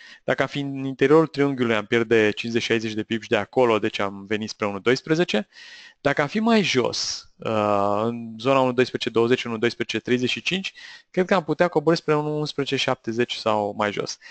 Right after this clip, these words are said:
Dar foarte probabil piețele nu ar fi zdruncinate pentru multă vreme, fiindcă trendul acesta, m,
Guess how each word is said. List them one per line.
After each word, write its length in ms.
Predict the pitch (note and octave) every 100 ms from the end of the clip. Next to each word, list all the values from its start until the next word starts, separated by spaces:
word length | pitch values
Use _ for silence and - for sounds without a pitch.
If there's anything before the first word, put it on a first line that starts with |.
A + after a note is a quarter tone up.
| - - _
Dar 220 | B2 A#2+
foarte 420 | - F#3 G3 G3+
probabil 720 | - C#3+ G#2+ G2+ F#2+ A#2 B2+ _ _ _
piețele 300 | - C3 -
nu 140 | B2+ B2+
ar 80 | B2
fi 140 | -
zdruncinate 640 | A2+ A2+ A2 - A2 -
pentru 300 | G#2 G2+ G#2
multă 240 | G#2 G2+ G2+
vreme, 400 | F#2+ - - -
fiindcă 520 | A#2 A2+ - A#2 A2 - - - - _
trendul 500 | - D#3+ F#3 D#3 C#3
acesta, 840 | B2+ - D3 - C3+ A#2+ A2+ A2 G#2+
m, 480 | G#2 G#2+ G#2 A#2